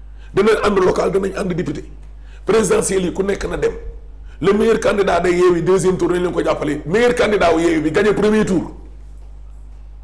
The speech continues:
Waaw, loolu du benn. Boo ko jàppalewul, war nga la nga signé woon. Te, te même boo bokkul woon Yewwi sax, nga ne yow opposition nga jaara,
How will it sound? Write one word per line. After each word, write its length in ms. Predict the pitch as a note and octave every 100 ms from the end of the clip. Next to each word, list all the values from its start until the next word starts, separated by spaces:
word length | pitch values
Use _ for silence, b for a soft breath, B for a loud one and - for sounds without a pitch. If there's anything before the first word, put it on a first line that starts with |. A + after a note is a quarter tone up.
| - - - - - -
Waaw, 120 | B2
loolu 140 | G3
du 60 | G3+
benn. 140 | - - - - - - - - - - b b b -
Boo 160 | G3
ko 100 | A3
jàppalewul, 400 | A3 G3 F#3+ E3+
war 160 | D#3+ F3+
nga 80 | F3+
la 60 | D#3
nga 100 | D#3+
signé 200 | E3+ F#3
woon. 220 | B3+ - B B
Te, 80 | -
te 500 | F#3+ - - - -
même 160 | G3+ A#3+
boo 140 | A3+
bokkul 340 | G3 G3 F#3+ F3
woon 140 | D3+
Yewwi 280 | B2+ C3 G#2+
sax, 260 | - - - - - - - D3+
nga 100 | F#3+
ne 60 |
yow 160 | F3+ D3+
opposition 560 | E3 D#3+ E3+ C#3+ C#3+ A#2
nga 100 | A2
jaara, 260 | G#2 A#2 -